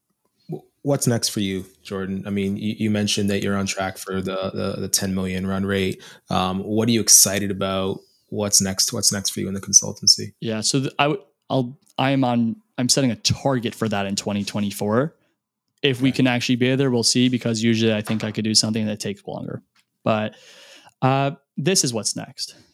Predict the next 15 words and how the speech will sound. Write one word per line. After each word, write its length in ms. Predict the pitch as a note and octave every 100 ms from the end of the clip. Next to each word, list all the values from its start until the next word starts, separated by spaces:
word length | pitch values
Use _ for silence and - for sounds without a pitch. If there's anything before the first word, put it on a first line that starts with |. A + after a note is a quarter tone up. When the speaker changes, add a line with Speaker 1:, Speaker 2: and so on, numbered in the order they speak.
| -
Speaker 2:
You 120 | A#2
know, 140 | A2
we're 400 | A2 A#2+ A2+ A2+
helping 640 | G#2+ B2 B2 B2+ A#2 A2 A2 -
over 180 | A2+ A2+
a 40 |
hundred 280 | A2+ A#2+ A2+
agency 280 | A#2 A2 A2+
owners 220 | G#2+ G2+
right 160 | G#2+
now. 160 | G#2+ G#2+
We've 120 | G#2
helped 200 | - G2+
hundreds, 420 | - A#2 A2+ A2+
and 240 | G#2 G2